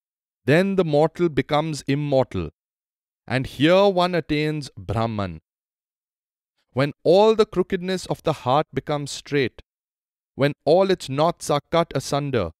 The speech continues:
then alone the mortal becomes immortal. This is the way.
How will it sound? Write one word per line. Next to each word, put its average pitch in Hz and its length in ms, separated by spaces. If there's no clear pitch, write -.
then 156 340
alone 185 460
the 160 100
mortal 147 440
becomes 135 680
immortal. 113 580
This 170 380
is 131 180
the 117 140
way. 101 300